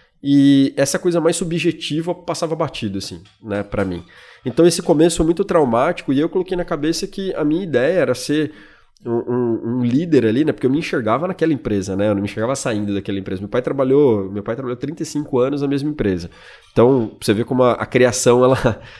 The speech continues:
ela, ela vai passando, né, de geração pra geração. E meu pai falou, "Cara, você entrou numa empresa, é pra você ficar o resto da vida."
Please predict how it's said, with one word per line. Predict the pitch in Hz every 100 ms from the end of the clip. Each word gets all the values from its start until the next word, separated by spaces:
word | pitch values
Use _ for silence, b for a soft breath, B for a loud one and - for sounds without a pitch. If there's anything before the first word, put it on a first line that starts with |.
| B
ela, | - 110 117 113
ela | 101 107
vai | 117
passando, | 117 131 - 110 98
né, | 101 110
de | 95 95 95 92
geração | 107 101 -
pra | 104 107
geração. | 104 104 101 127 147
E |
meu | 151
pai | 156 147
falou, | 165 180
"Cara, | 135 156 104
você | -
entrou | 98 104
numa | 131 156
empresa, | 135 98 101 135 175
é | 170
pra | 170
você | 131
ficar | 127 -
o | 170
resto | 143 165
da | 202
vida." | 135 98